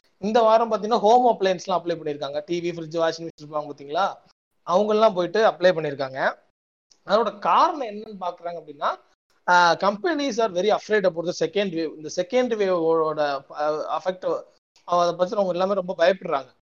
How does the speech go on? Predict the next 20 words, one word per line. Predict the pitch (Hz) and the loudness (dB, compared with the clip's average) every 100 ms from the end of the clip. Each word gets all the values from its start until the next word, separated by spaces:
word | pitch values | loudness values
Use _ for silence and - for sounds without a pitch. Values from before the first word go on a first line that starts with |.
| _ _ _ - | _ _ _ -2
So | 202 190 | 0 0
இதை | 180 185 | 0 2
எசென்ஷியல் | 180 208 262 262 254 | 2 0 -2 0 0
குட்டா | 180 190 160 208 196 185 160 | 0 0 6 8 8 8 6
நீங்க | 151 156 151 156 | 4 0 2 4
அறிவிச்சிட்டீங்க | 190 214 - 190 185 185 | 4 0 -6 -4 2 2
அப்படின்னா, | 156 139 143 214 233 - | 2 -6 -2 0 -2 -4
நான் | 175 165 | -2 -2
டோர் | 151 220 269 | 4 6 6
டெலிவரி | 220 208 175 160 | 2 -2 -4 -2
பண்ணிக்கிருவேன், | 165 170 156 143 151 170 135 _ _ _ _ | -4 -6 -8 -6 -6 -6 -8 _ _ _ _
அட்லீஸ்ட் | 156 160 247 - | -12 -10 -12 -8
டிமாண்ட் | 208 233 269 254 | -8 -4 -4 -2
இருக்கும், | 208 220 214 220 262 | -4 -4 -4 -2 -2
அதை | 196 | -4
சப்ளை | 185 185 240 240 | -2 -4 0 0
பண்றதுக்கு | 220 202 240 214 170 | 0 -4 -2 0 -2
அட்லீஸ்ட் | 220 254 | -4 -4
அந்த, | 226 196 180 | -4 -2 -2
அந்த | 170 165 156 151 | 0 0 0 -4